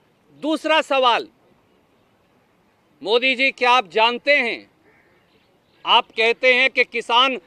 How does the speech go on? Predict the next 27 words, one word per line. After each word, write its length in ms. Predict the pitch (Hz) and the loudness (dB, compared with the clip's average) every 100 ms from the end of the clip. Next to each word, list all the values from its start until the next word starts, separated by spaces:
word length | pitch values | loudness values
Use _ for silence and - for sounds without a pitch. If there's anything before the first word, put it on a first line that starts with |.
| _ | _
अपनी 360 | 220 233 262 277 | -6 -4 -2 -4
फसल 440 | - 233 269 277 | -2 -4 -2 -4
देश 280 | 226 254 240 | 0 -2 -2
में 180 | 254 277 | -6 -6
कहीं 360 | - 220 233 269 | -4 -6 -6 -6
भी 140 | 285 | -6
बेच 300 | 214 247 254 | -2 0 0
सकता 420 | - 240 - - | -2 -8 -8 -2
है, 160 | 247 247 | 2 2
आपने 360 | 233 233 240 | 2 -2 -6
बड़ा 220 | 226 226 233 | -4 -2 -4
क्रांतिकारी 800 | - 214 214 233 226 226 240 240 | -4 -4 -4 -6 -2 0 0 -2
कदम 240 | 214 214 220 | -6 -6 -8
उठाया 440 | 220 214 240 240 | -8 -2 0 2
है, 120 | 170 _ _ _ _ _ _ _ | -2 _ _ _ _ _ _ _
पर 120 | 175 180 | -8 -4
किसान 420 | 226 220 220 240 | -4 0 0 0
तो 140 | 254 | -2
पहले 360 | 233 208 220 247 | 0 0 2 0
भी 120 | 277 | -2
देश 280 | 254 247 233 | 0 -2 -2
में 120 | 254 | -12
कहीं 280 | - 226 240 | -6 -6 -4
भी 120 | 240 | -6
बेच 240 | 220 226 | 0 -2
सकता 400 | - 214 - 226 | -2 -12 -8 -6
है। 120 | 196 | -6